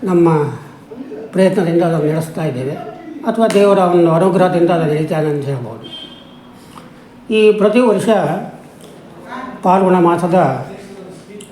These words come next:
ಶುದ್ಧದಲ್ಲಿ ಅಂದರೆ ನವಮಿ ದಿವಸ ಮತ್ತು ಆರ್ದ್ರಾ ನಕ್ಷತ್ರ ಬರಬೇಕು. ಆ ಒಂದು ದಿವಸ ನಮ್ಮಲ್ಲಿ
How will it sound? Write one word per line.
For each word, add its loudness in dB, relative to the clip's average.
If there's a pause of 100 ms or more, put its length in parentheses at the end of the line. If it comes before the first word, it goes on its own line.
(260)
ಶುದ್ಧದಲ್ಲಿ 0 (140)
ಅಂದರೆ -4
ನವಮಿ 0
ದಿವಸ -2 (640)
ಮತ್ತು 0
ಆರ್ದ್ರಾ 2
ನಕ್ಷತ್ರ -2 (600)
ಬರಬೇಕು. -2
ಆ 0
ಒಂದು 0
ದಿವಸ -2 (1000)
ನಮ್ಮಲ್ಲಿ 2